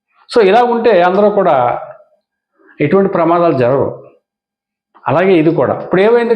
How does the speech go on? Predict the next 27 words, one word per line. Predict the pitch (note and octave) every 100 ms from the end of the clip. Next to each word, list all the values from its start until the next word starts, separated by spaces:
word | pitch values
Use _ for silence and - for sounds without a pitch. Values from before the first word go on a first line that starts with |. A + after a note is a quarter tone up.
| G3
టోటల్గా, | F3+ F#3+ F#3+ F#3+ F#3+ G3 F#3+ - - - _ _ _ _ _ _
ఇంత | A#2+ D3 G#3+ -
తుఫాన్లో | G3+ G#3 G#3 G#3+ G#3+
పాపం | G3 B2 A#2+
నిజంగా | F3 B3+ C4+ B3+
తుఫాన్లో | G#3 A3+ A3 A3+ A3+
చాలా | D3+ F3 A#3+
కష్టపడ్డాడు | G#3+ - F3+ F3 D#3+ C3
చంద్రబాబు | D3 D3+ D#3 D#3
నాయుడు | D3+ D3 D#3
గారు, | G#3 F3+
నారా | D3 D3 C#3+
లోకేష్ | C#3 E3 - F#3
గారు, | G3+ G#3+ - _ _ _ _ _ _ _ _ _ _ _ _ -
పవన్ | D3 C#3 C#3+
కళ్యాణ్ | D#3 D#3 D#3 D3+
గారు, | D#3+ G3+ - - - - _ _ _ _ _ _ _ _ -
all | B2+ D3+ C#3+
ఎమ్మెల్యేస్, | C#3 E3 F3+ G3 - - - - C3
మినిస్టర్స్ | E3 E3+ G3+ - -
అందరూ | A#3+ C4 -
కూడా. | C3 A2 - - - _ _ _ _ _ _ _ _ _ _ _ _
సైక్లోన్ | E3 F3+ F3+ G#3+ F3+
ఏ | F3+ G3
ఏ | F#3+
ప్రాంతంలో | F3+ F3 F3 F3+ F3
అయితే | F3